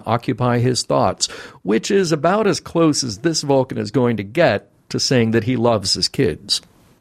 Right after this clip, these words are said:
Neelix turns it over in his mind. Maybe he could teach a boy a thing or two, or as Tuvok points out, a girl, too.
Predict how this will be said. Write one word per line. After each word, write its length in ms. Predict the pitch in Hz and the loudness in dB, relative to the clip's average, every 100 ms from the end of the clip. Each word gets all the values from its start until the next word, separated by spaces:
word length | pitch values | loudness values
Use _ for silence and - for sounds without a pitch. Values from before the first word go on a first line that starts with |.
| _ | _
Neelix 460 | 143 139 95 - - | 0 2 0 -4 -4
turns 340 | - 131 120 | 0 2 2
it 100 | 127 | 2
over 260 | 113 110 113 | 4 4 2
in 120 | 101 | 0
his 200 | 104 107 | 0 -2
mind. 440 | 113 92 90 117 - - - - _ - | -2 -2 -2 -2 -2 -8 -20 -20 _ -2
Maybe 260 | 156 156 | 0 2
he 140 | 143 143 | 0 0
could 160 | 151 | -2
teach 240 | - 131 139 | -2 -2 -2
a 60 | |
boy 380 | 120 117 120 123 | 0 2 2 2
a 40 | |
thing 260 | 113 - 117 | -2 -2 0
or 120 | 110 | 0
two, 480 | 107 107 101 147 151 _ | 0 -2 2 0 -2 _
or 220 | 113 110 | 2 4
as 260 | 98 95 - - | 2 0 -4 -2
Tuvok 460 | 131 110 101 98 | -2 2 2 0
points 340 | - 95 90 104 | -2 -2 -2 0
out, 340 | 92 143 - _ - | 0 0 -2 _ -6
a 80 | 90 | -6
girl, 480 | 78 127 98 90 | 0 2 2 0
too. 520 | 104 143 131 85 151 | -2 2 2 2 -4